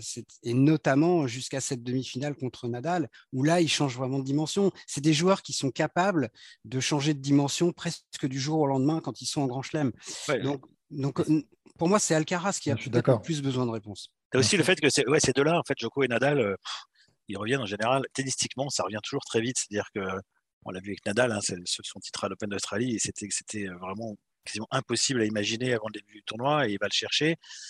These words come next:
Speaker 2: et quel, euh, avec une finale en cinq sept, assez, assez dingue, un match contre Shapovalov aussi en cinq sept. Bon, on sait que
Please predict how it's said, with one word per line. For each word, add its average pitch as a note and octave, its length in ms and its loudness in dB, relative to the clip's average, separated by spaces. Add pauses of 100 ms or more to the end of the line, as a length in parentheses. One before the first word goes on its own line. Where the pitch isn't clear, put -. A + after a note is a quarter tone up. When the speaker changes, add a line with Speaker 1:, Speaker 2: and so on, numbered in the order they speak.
(280)
Speaker 2:
et G#2+ 80 -8
quel, A2+ 220 -2
euh, G2 280 -6
avec G2 240 -6
une G#2 60 -18
finale A#2 220 -2
en G#2 60 -2
cinq A2 240 -2
sept, C#3 280 2
assez, G#2+ 200 -2
assez G#2 240 0
dingue, C3+ 300 2
un - 440 -12
match G#2+ 140 -6
contre - 200 -12
Shapovalov G#2 580 0
aussi G#2+ 200 -2
en G#2+ 40 -4
cinq A2+ 200 -2
sept. D#3+ 160 2
Bon, B2 140 -2 (520)
on A#2+ 80 -6
sait F3+ 180 4
que D#3 220 2